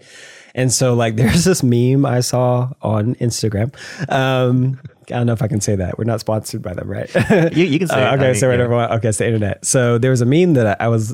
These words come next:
Speaker 1: I, I would look at from time to time, and it was this, I think it was a character from SpongeBob SquarePants, right? And it's this little dog, and he's sitting at a table, like, with a little cup of tea in front of him, and he's looking super calm.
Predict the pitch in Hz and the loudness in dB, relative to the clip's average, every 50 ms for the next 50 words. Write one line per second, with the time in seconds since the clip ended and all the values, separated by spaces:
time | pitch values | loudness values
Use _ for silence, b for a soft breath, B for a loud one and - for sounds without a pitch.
0 | - - 110 110 113 110 - 117 120 120 117 120 117 113 - 117 104 107 - 120 | -6 -4 -2 -2 0 0 0 0 0 0 0 0 -2 -2 0 -2 -4 -4 -4 -4
1 | 107 117 113 110 110 110 - - 107 101 104 104 107 113 117 113 B B B B | -4 -2 0 0 0 0 -2 -2 -2 0 0 0 0 -2 -4 -6 B B B B
2 | B B _ - 107 110 110 107 107 104 101 - 120 113 - 120 113 104 110 113 | B B _ -4 -2 0 0 0 0 -2 -2 -2 -2 -2 0 0 0 0 0 0
3 | 113 107 - - 117 117 151 170 202 208 190 175 - - - 117 113 113 - 113 | 0 -2 -2 -4 -4 -2 0 0 0 0 0 -2 -4 -4 -2 -4 -2 -4 -4 -6
4 | - - 110 104 - - - 107 110 110 107 110 101 101 104 - - - - 101 | -6 -4 -4 -4 -6 -4 -2 -2 -2 -2 -2 -2 -2 -2 -4 -4 -6 -6 -4 -4
5 | 98 - - 113 117 127 147 165 - - - - 107 107 110 - - - 110 113 | -4 -2 -4 -4 -4 -4 -6 -8 -10 -10 -8 -6 -4 -4 -4 -6 -6 -4 -2 -2
6 | 110 104 - - 113 - - 120 127 151 160 139 127 107 98 92 92 101 113 110 | -2 -2 -2 -4 -6 -4 -2 -2 0 0 0 0 0 0 0 0 -2 -2 -4 -6
7 | - - _ _ _ _ _ _ _ _ _ - - - _ - 196 190 180 - | -8 -14 _ _ _ _ _ _ _ _ _ -16 -14 -10 _ -2 0 0 0 0
8 | - 117 107 110 113 110 110 117 110 - 113 107 104 107 107 107 107 107 107 117 | 0 0 0 0 0 0 0 -2 -2 -2 -2 -2 0 0 0 0 0 -2 -4 -4
9 | 110 101 101 107 101 - 110 101 113 110 107 101 110 - - 120 - - - - | -4 -2 -2 -2 -4 -4 -6 -6 -4 -2 -2 -2 -4 -4 -6 -8 -8 -10 -10 -6
10 | - 120 107 104 - 110 107 101 101 104 101 98 104 110 B B B B B B | -4 -4 -4 -4 -6 -6 -6 -6 -6 -6 -6 -6 -8 -10 B B B B B B
11 | B 117 117 123 117 117 117 110 - 117 110 - 127 117 - 123 - - - 113 | B -2 0 0 2 0 0 -2 -2 -2 -2 -2 -2 -4 -4 -8 -8 -6 -4 -4
12 | 107 110 120 139 156 165 | -2 -2 -4 -6 -6 -8